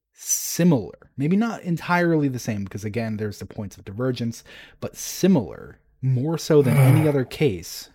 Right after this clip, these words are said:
Speaker 1: to Felwinter.
Speaker 2: This is where,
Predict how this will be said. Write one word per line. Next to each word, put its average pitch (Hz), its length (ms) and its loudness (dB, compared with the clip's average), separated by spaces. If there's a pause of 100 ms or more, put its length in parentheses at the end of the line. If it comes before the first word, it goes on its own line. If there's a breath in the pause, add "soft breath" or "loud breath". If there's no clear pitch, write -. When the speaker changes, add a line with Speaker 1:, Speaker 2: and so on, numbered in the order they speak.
Speaker 1:
to - 280 -2
Felwinter. 117 720 -6 (1200)
Speaker 2:
This 123 180 6
is 127 160 6
where, 113 280 10